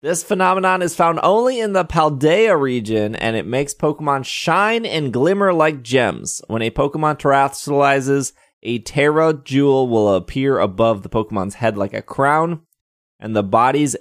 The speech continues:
the body will glisten like a cut gemstone. All Pokemon in the Paldea region can terrastall-, terastallize to gain special powers, and the terastallization allows players to enhance their battle strategies by increasing the power of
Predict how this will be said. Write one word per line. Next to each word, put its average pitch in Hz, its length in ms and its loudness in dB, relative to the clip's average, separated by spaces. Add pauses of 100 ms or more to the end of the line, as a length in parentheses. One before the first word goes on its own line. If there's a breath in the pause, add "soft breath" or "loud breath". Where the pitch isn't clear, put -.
(140)
the - 260 -6
body 123 320 2
will 131 140 2
glisten 135 480 0
like 123 180 0
a 104 120 -2
cut - 480 -4
gemstone. 123 800 -6 (300)
All 302 300 4
Pokemon 131 440 2
in 117 40 -2
the 113 80 2
Paldea 101 480 0
region 95 320 -4
can 92 180 -6
terrastall-, 95 680 -2 (100)
terastallize 104 720 0
to - 80 -10
gain 127 340 -4
special 139 320 -2
powers, 90 560 -4 (400)
and 107 160 -10
the 107 60 0
terastallization 127 1120 2
allows 107 440 2
players 110 400 0
to 101 120 -8
enhance 107 440 -4
their 139 140 0
battle 104 320 2
strategies 95 480 -2
by - 160 -2
increasing 131 600 -4
the 170 60 -2
power 113 440 0
of 104 120 -2